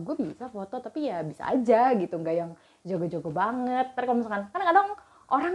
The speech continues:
tuh suka gitu ya, kalau misalkan kayak gue nih lulus-, lulusan desain interior gitu. Terus orang tuh langsung yang berekspektasi, "Uh, gila, udah yang, uh, dikira gue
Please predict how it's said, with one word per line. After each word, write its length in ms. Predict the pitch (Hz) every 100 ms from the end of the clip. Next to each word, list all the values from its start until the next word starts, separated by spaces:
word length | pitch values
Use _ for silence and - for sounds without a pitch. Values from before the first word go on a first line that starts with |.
| 415
tuh 60 | 466
suka 160 | -
gitu 160 | 247 254
ya, 160 | 247 196
kalau 160 | 214
misalkan 400 | 214 214 214 208 208
kayak 160 | 233 208
gue 120 | 233
nih 120 | 247 208
lulus-, 320 | 190 196 -
lulusan 400 | 202 190 190 190
desain 240 | 185 185
interior 380 | 190 185 190 190
gitu. 240 | 170 156 151 _ _ _ _ _ _ _ _
Terus 100 | 349
orang 220 | 285 320 359
tuh 80 |
langsung 240 | 320 277 262
yang 160 | 262 262
berekspektasi, 800 | 233 - - - - 247 247 294 - _
"Uh, 320 | 427 403 359 247 208
gila, 320 | 208 233 - -
udah 220 | 233 226
yang, 380 | 226 226 214 233 -
uh, 1040 | 571 605 659 762 762 640 605 571 539 508 494
dikira 540 | 294 254 247 247 240 233
gue 300 | 226 233